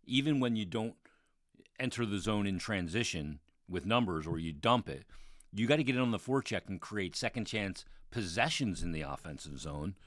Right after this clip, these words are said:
which they're not doing right now. You know, Nick Deslauriers was out of the lineup last night. Flyers went eleven and seven.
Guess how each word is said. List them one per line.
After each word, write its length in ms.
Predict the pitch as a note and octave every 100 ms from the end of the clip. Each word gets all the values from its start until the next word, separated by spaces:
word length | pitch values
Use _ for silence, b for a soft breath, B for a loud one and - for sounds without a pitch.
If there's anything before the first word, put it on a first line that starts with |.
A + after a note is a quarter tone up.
| b b b
which 240 | b A2 -
they're 180 | B2+ G#2+
not 440 | G#2 G#2 - F2
doing 420 | A2 A2+ F#2 C2 -
right 260 | - D2+ C2
now. 200 | B1 - - _ _ _ _ _ _ _ _ _
You 120 | F2
know, 60 | F#2
Nick 140 | C3+
Deslauriers 420 | F3+ D3+ C#3+ C#3 B2+
was 160 | A2
out 140 | A2+ G#2+
of 60 |
the 60 | G2+
lineup 360 | G2 G#2 G#2+
last 220 | A2+ G#2+ A#2
night. 140 | A2+
Flyers 340 | G#2+ G#2 G#2
went 160 | G#2 F#2+
eleven 400 | D#2+ F#2 G2 G#2+
and 180 | F2 D#2
seven. 480 | G#2+ F#2 G#2 A2+